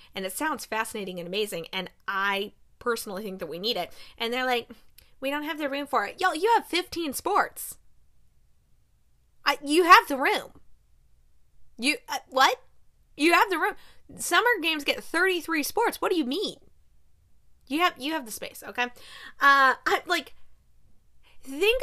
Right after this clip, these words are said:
of summer sports. All of, you have water polo, you have soccer, you have, well, in this last one, you had baseball and softball. You have, now you have rugby. Like, think of all of the team sports,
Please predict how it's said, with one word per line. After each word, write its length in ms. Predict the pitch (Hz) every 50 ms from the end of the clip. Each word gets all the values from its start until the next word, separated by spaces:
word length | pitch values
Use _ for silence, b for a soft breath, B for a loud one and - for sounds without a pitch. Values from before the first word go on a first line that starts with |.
| 539
of 80 | 480 -
summer 280 | - 403 381 370 349 320
sports. 340 | - - 339 311 247 196 -
All 240 | - 233 254 262 262
of, 120 | 254 247 b b b b
you 200 | 254 285 320 311
have 300 | 302 311 285 269 254 254 - - - - - - -
water 400 | 214 214 269 320 349 339 262 226
polo, 380 | 214 233 190 170 160 143 143 -
you 160 | - 226 240
have 120 | 226 214
soccer, 680 | - - - - 330 339 339 330 - - 156 117 - - -
you 200 | - 233 247 247
have, 560 | - 247 233 226 214 202 196 196 190 196 - - - - - - - - - - - -
well, 200 | 247 254 269 254
in 80 | 247
this 140 | 247 233 -
last 180 | 269 277 277 -
one, 100 | 247 226
you 80 | 220
had 140 | 208 208 202
baseball 640 | - 190 226 262 - - 262 262 254 254 262 262 -
and 160 | - 233 240 -
softball. 420 | 302 311 311 - - - - b b b b b b
You 200 | 202 240 262 262
have, 480 | 240 233 247 220 202 196 190 185 - b b b b
now 160 | - 202 202 180
you 120 | 220 247
have 140 | 247 233 226
rugby. 500 | - 214 254 302 269 208 - - - -
Like, 220 | - 247 247 - b b b b -
think 160 | - 392 453 523
of 60 | 508 480
all 160 | 453 415 381
of 100 | 262 254
the 100 | - 226
team 420 | - - - 285 277 285 285 285
sports, 420 | - - - 285 254 196 180 -